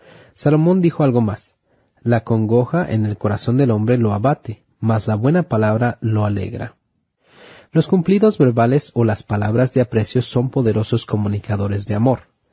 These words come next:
se expresan mejor en afirmaciones directas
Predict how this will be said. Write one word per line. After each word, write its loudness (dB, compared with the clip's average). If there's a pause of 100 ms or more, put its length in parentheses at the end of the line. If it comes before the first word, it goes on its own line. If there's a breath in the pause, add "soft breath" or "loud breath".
(360 soft breath)
se -6
expresan -2
mejor 0
en 0
afirmaciones -2
directas -2